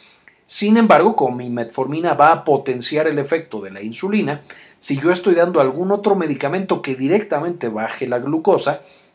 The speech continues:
puedo tener un mayor riesgo de tener hipoglucemias. Solita la metformina no lo causa, es extremadamente raro que me presente una hipoglucemia,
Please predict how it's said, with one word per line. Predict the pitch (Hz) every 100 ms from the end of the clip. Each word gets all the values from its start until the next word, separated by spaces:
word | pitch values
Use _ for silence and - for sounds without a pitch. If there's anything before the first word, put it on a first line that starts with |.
| _ -
puedo | 143 139 175 175
tener | 139 131 - -
un | 147
mayor | 139 120 131 135
riesgo | 135 139 151 175
de | 131
tener | 107 110 117 - -
hipoglucemias. | 123 120 120 107 101 98 98 - _ - - - - -
Solita | - 143 135 156 151
la | 156
metformina | 139 131 143 165 196 185 -
no | 131 127 123
lo | 151 160
causa, | 190 196 240 285 - _ -
es | 120 143
extremadamente | - - 156 135 151 175 175 156 160
raro | 170 170 120
que | 117 110 - 110
me | 110
presente | 107 110 131 117
una | 107 113
hipoglucemia, | 113 135 147 151 185 196 -